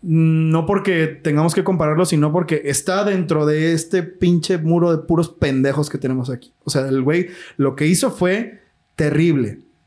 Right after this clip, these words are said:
Pero no hay mucho trasfondo, eh, muy importante de por qué.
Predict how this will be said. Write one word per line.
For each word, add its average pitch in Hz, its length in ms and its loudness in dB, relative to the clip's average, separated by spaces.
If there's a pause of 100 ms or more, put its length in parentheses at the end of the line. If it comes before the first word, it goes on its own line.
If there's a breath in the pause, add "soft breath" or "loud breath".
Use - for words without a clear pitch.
(580)
Pero 151 280 0
no 165 240 4
hay 196 80 2
mucho 202 680 2 (260)
trasfondo, 165 1120 0
eh, 131 200 2
muy 156 380 2
importante 160 600 2
de 180 120 2
por 127 400 -4
qué. 139 320 -6